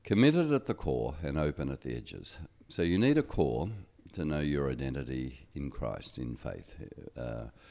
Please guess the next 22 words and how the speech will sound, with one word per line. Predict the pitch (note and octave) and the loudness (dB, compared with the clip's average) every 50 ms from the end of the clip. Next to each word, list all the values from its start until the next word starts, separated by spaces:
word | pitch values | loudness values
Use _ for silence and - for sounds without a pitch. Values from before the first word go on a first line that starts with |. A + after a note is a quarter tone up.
| - - - - - - - - - - - _ - - | -20 -20 -20 -20 -20 -20 -20 -20 -20 -20 -20 _ -8 -2
you | G2 G2 F#2 F#2+ | 4 6 8 8
then | F2 F#2+ A2 A#2 A#2+ A#2 A2 G#2+ G2+ G#2+ | 10 12 12 12 12 12 10 8 6 2
need | A2 - G2 G2+ G2+ G2+ F#2+ E2 | 2 6 8 10 10 10 8 8
that | E2+ E2+ D#2 - - | 6 2 2 2 -2
core | - - G2 F2 D2+ C#2 C2+ | -2 2 4 4 4 4 2
to | C#2+ C2+ | 0 0
be | C2 D2 C#2+ | 2 2 2
open | D2 D#2+ - - - C#2+ C#2 | 2 2 0 0 -2 -2 -2
at | C2+ - | -4 -4
the | - C2 B1 | -4 -4 -4
edges, | B1+ A#1 - B1 B1 A#1+ A#1 | -4 -4 -6 -6 -8 -6 -6
so | - - B1+ B1 A#1+ | -4 -2 -2 -2 -2
it's | A#1+ A#1+ - - | -4 -6 -8 -8
inclusive, | C2+ C#2 C2+ - - - B1+ A#1+ - - - G#1 G1+ G1+ - - | -8 -6 -8 -8 -8 -8 -8 -6 -4 -6 -6 -6 -6 -8 -10 -8
that | - A1+ A#1 - - - | -8 -6 -6 -6 -6 -8
it's | A#1+ A#1+ - - | -10 -8 -10 -8
coping | - - C#2 C2+ - - C2 B1 B1 | -6 -2 -2 -2 -2 -4 -4 -4 -4
with | A#1+ A#1 - | -6 -6 -8
difference, | - - A1 - - - G1+ G1+ G1+ - - - | -8 -10 -10 -8 -10 -10 -10 -10 -10 -10 -10 -10
that | - - A#1 A1 | -8 -8 -6 -6
it's | A#1+ A#1+ - | -8 -10 -8
inviting | B1+ B1 A#1+ B1 C2 B1+ B1+ B1 - B1 A#1+ A#1+ | -8 -8 -6 -4 -4 -4 -4 -6 -6 -6 -6 -6